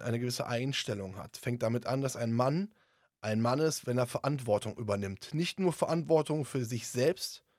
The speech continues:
sondern Verantwortung auch für andere Menschen. Ein Mann ist für mich jemand, wenn er für sein Wort einsteht, wenn er etwas sagt, was er denkt. Und das ist für, für, für mich, für mich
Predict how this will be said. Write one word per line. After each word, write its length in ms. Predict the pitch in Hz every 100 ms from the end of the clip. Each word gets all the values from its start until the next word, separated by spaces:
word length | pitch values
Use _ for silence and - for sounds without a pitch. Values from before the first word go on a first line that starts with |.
| _ _ _ _ _ _ _ _
sondern 420 | 117 135 135 143
Verantwortung 720 | - - 156 156 143 139 139
auch 120 | 127 120
für 180 | -
andere 320 | - 143 131 107
Menschen. 500 | 104 92 - 98 - _ _ _ - _ _ _ _ _ -
Ein 180 | 135 143
Mann 200 | 160 202
ist 180 | 190 -
für 120 | 196
mich 100 | 165
jemand, 380 | 175 175 170 147
wenn 120 | 147
er 80 | 151
für 140 | 143
sein 240 | 131 123
Wort 380 | 131 135 165 -
einsteht, 600 | 117 110 110 - 110 104
wenn 120 | 110
er 100 | 117
etwas 320 | 104 120 113 117
sagt, 420 | 117 147 - -
was 200 | 127 -
er 200 | 131 117
denkt. 540 | 110 151 120 - - _ _ _ _ - - - - - - _
Und 280 | 143 143 - _ _ _ _ _ _ _ _
das 280 | 131 165 208
ist 220 | - 190
für, 240 | - 165 135
für, 260 | - 147
für 160 | 131 147
mich, 300 | 151 151 - -
für 160 | -
mich 360 | 143 151 -